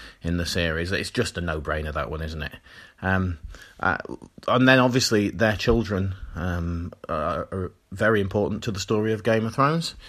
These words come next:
So I've gone with Jon Snow being played by Dan Smyers of, uh, Dan and Shay. It's the hair. Hair and muscles, brooding looks. Uh, seems like an obvious one to me.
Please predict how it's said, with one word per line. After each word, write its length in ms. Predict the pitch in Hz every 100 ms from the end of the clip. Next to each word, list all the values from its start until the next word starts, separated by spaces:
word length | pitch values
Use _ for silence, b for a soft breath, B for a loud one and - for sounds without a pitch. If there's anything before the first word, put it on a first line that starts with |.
| B B B
So 260 | - 117 -
I've 280 | 117 123 -
gone 240 | 113 113
with 160 | 110 98
Jon 300 | 127 131 127
Snow 420 | - 123 113 110
being 300 | 85 107 101
played 260 | 95 98 87
by 140 | 92
Dan 300 | 90 95 95
Smyers 460 | 95 98 104 123 107
of, 300 | 95 98 92
uh, 360 | 95 92 87 - -
Dan 240 | 92 101 98
and 100 | 95
Shay. 240 | 107 113
It's 300 | 117 101 98
the 100 | 110
hair. 360 | 101 101 113 120 - b b
Hair 240 | - 139 131
and 100 | 123
muscles, 460 | 120 127 127 127
brooding 420 | 90 127 127 127
looks. 460 | 117 120 - - - B B B B B B -
Uh, 220 | 95 98
seems 340 | - 110 98 98
like 220 | 95 95
an 60 |
obvious 360 | 98 90 92 -
one 160 | 95 92
to 120 | 95
me. 280 | 92 90